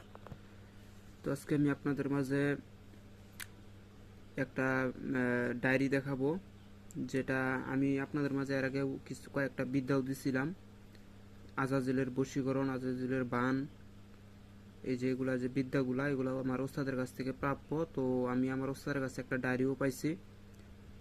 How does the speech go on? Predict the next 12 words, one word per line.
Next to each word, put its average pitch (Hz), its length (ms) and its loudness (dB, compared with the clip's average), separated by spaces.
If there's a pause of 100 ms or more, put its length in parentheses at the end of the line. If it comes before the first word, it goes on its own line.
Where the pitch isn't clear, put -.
(160)
সেই 139 240 0
ডায়েরিটার 131 560 4
ভিতরে 135 420 2 (140)
অনেক, 131 320 2 (380)
মানে, 127 320 -2
কুফরি 143 300 2
কালাম 135 280 2
লেখা 127 220 0
ছিল। 131 220 -2 (1000)
তো 127 120 -2
এটাকে 131 220 2
আমি 135 180 6